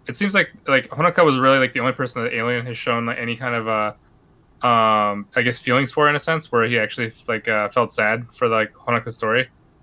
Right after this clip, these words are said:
And everything else with the alien, where all the other people's stories or, like, the coin abilities and stuff,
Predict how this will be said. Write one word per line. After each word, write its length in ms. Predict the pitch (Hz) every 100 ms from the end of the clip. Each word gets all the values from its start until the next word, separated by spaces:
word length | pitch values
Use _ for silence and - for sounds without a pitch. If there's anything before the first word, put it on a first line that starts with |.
| _ - -
And 640 | 117 113 110 110 110 110 113
everything 380 | 135 135 131 139
else 160 | 123 -
with 100 | 117
the 100 | 110
alien, 360 | 117 120 120
where 220 | 110 110 104
all 140 | 131 123
the 60 |
other 100 | 120
people's 280 | 110 123 113
stories 460 | - 139 135 131 120
or, 100 | 104
like, 200 | 104 -
the 80 | 104
coin 340 | - 139 135
abilities 380 | 135 135 135 127
and 100 | 123
stuff, 280 | - 135